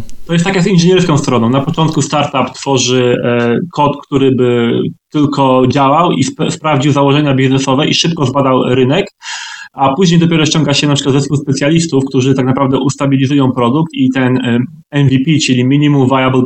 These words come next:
Product, zamienią w coś, co jest skalowalne, e, potrafi przyjąć więcej użytkowników i tak dalej. Więc to właśnie są różne fazy i po stronie technicznej, i po stronie biznesowej.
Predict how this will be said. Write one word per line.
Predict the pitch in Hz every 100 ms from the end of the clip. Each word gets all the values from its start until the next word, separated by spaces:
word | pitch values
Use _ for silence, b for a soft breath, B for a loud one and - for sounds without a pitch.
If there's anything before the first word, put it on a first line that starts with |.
| 127
Product, | 131 139 165 -
zamienią | 127 135 135 131
w |
coś, | - 143
co | - 135
jest | 127
skalowalne, | - 131 120 127 147 151 151 151 -
e, | 117 120 -
potrafi | - 139 139
przyjąć | 131 139 120
więcej | 131 135
użytkowników | 123 113 135 143 139
i |
tak | 139 127
dalej. | 117 110 - -
Więc | 165 170
to | 190 185 180
właśnie | 170 170 175
są | 175
różne | 175 165
fazy | 165 143 131
i | 135
po | 143
stronie | 156 147
technicznej, | - 131 165 165 143
i |
po | 143
stronie | 147 135
biznesowej. | 131 127 127 113 110